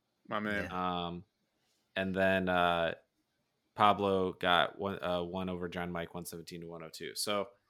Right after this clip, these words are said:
Speaker 3: Clo-, also, all the scores were a lot closer this week than they were in previous weeks. There are some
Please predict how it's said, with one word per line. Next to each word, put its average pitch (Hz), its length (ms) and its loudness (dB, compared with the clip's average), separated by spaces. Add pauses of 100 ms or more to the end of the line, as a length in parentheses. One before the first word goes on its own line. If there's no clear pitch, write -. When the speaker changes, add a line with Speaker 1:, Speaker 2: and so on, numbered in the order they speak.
(520)
Speaker 3:
Clo-, 151 340 6 (160)
also, 151 360 10
all 131 160 12
the 147 100 4
scores 127 340 4
were 110 120 6
a - 20 6
lot 107 220 8
closer 110 360 2
this 92 220 -2
week 92 180 -2
than 90 120 -6
they 87 80 -6
were 87 160 -6
in 82 80 -12
previous 87 420 -6
weeks. 85 220 -6
There 104 120 0
are 123 60 2
some 90 320 -6